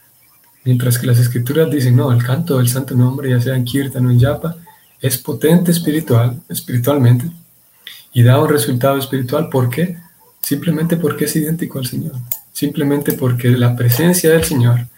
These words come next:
y la vibración del canto del santo nombre son la misma cosa.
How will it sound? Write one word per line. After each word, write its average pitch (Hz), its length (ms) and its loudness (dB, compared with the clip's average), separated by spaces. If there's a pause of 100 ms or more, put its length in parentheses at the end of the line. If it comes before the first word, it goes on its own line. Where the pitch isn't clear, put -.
(520)
y 135 80 -2
la 135 100 2
vibración 127 520 2
del 160 160 -2
canto 160 360 -2
del 131 140 -2
santo 143 440 -6
nombre 139 400 -4 (480)
son 135 260 -4
la 143 60 -4
misma 143 280 -2
cosa. 131 380 -4